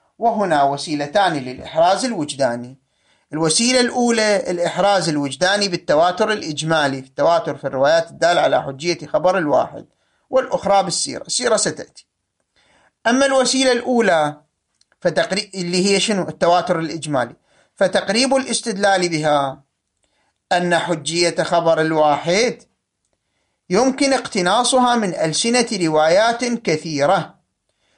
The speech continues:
تشترك جميعًا في مفاد واحد في إفادة هذا المعنى،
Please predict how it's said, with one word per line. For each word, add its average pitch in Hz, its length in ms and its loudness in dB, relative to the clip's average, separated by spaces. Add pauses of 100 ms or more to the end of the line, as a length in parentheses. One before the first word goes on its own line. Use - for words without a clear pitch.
(140)
تشترك 247 640 0
جميعًا 165 920 0
في 196 200 -6
مفاد 208 520 0
واحد 185 420 0
في 180 280 -8
إفادة 196 760 0
هذا 151 140 2
المعنى، 143 680 -2